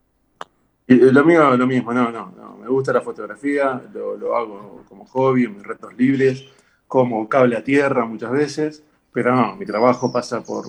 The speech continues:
por, por otra cosa, soy administrativo, eh, en una, en un sistema previsional.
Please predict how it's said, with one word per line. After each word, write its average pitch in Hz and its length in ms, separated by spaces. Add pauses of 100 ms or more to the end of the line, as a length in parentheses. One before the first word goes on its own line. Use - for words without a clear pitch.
por, 98 360
por 113 160
otra 110 220
cosa, 123 240
soy 113 140
administrativo, 120 1040 (200)
eh, - 580
en 120 60
una, 110 520 (240)
en 110 80 (300)
un - 80
sistema 123 340
previsional. 127 640